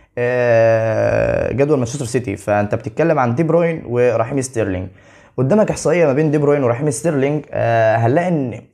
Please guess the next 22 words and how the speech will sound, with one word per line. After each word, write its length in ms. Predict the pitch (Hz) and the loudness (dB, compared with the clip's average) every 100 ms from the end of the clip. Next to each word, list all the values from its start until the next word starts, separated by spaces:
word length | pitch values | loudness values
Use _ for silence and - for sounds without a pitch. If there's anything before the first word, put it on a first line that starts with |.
| - | -6
هو 160 | 143 160 | 0 2
منطقيا 440 | 143 120 117 160 | 0 -2 -2 0
دي 140 | 147 117 | 0 0
بروين، 380 | 123 156 156 - | 0 0 -2 -2
يعني، 340 | 110 101 - | -2 -2 -4
أفضل 300 | 135 139 120 | -4 -2 -2
اختيار، 460 | 113 - 98 92 - _ _ _ _ _ _ | -4 -6 -2 -2 -4 _ _ _ _ _ _
سواء 360 | - 110 120 | -2 0 2
من 100 | 117 | 0
ناحية 260 | 113 123 117 | -2 -2 -4
التسديد، 920 | 104 87 64 60 110 101 123 143 131 - | -6 -6 -8 -10 -8 -6 -2 0 -2 -6
من 140 | 104 | -4
ناحية 180 | 113 117 | -2 -2
صناعة 360 | 113 117 120 117 | -4 0 0 0
الفرص، 440 | 107 156 160 147 - - _ _ | -2 0 0 0 -6 -20 _ _
من 160 | 107 113 | -6 -2
ناحية 340 | 127 120 117 117 | -2 -2 -2 0
ال-، 300 | 104 101 101 | 0 2 2
آه، 800 | 98 98 95 95 95 92 95 95 - _ _ _ _ _ _ - | 4 4 2 2 2 2 0 -2 -12 _ _ _ _ _ _ -10
البيج 380 | 110 104 120 131 | -4 0 0 -2
تشانسز 420 | - 139 135 117 | 0 -2 -2 -4
اللي 120 | 104 | -4